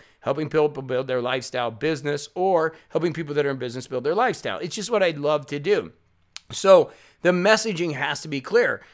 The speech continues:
So when it comes back to doing the work, for me, I'm a results-oriented data person.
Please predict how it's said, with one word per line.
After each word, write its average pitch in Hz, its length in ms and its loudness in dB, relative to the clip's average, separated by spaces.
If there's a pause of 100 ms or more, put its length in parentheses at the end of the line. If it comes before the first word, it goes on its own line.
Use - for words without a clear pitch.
So - 160 -4
when 214 100 0
it 214 80 -6
comes 220 220 -2
back 269 240 -2
to 214 100 -4
doing 202 380 -4
the 151 100 -6
work, 143 540 -2 (460)
for 196 260 0
me, 226 400 -2
I'm 190 160 0
a 202 60 0
results-oriented 170 1200 -2
data 147 280 2
person. 127 480 -8